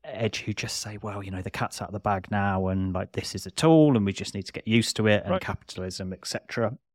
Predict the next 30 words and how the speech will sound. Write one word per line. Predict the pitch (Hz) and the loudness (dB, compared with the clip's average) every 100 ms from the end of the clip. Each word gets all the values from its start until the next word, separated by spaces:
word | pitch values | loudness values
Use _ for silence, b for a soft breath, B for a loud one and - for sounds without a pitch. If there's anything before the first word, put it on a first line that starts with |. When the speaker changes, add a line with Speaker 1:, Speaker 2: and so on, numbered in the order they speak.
| _ | _
Speaker 2:
It | 135 | -4
shows | - 147 151 151 127 | 0 2 4 2 0
the | 123 - | -4 0
E | 135 127 | 2 2
U's | 107 127 147 127 117 104 | 2 4 4 4 0 -2
view | 101 107 135 113 107 | -2 0 2 2 2
on | - 110 110 | 2 0 0
the | |
cultural | - - 147 - - 104 101 117 | -2 2 2 2 -2 0 0 -4
issue | 113 - 113 110 | -6 -4 -2 0
of | 110 | 2
A | 117 185 | 4 4
I. | 254 208 | 4 2
Like, | 92 117 123 | 2 -2 -2
they | 131 143 | 2 6
are | 151 | 8
actually | 143 131 131 | 6 4 -2
saying | 120 - 127 113 98 95 | -2 2 4 4 2 0
that | 90 92 90 - _ _ _ | 0 0 0 -6 _ _ _
copyright | - 123 131 107 107 107 - | 2 4 6 6 4 2 -2
matters. | 101 104 107 101 - 123 - | 0 4 4 2 -6 -8 -4
They're | 107 101 | -2 -2
saying | - 107 107 104 | 4 6 6 4
that | 98 - | 0 0
energy | 110 113 107 107 | 2 4 4 2
consumption | 107 95 101 98 98 95 | -2 0 0 0 -2 0
matters. | 95 101 73 85 110 - | 0 0 -2 -4 -8 -4
They're | 104 | -4
saying | - 95 95 92 | -2 0 0 0
that | 95 | -4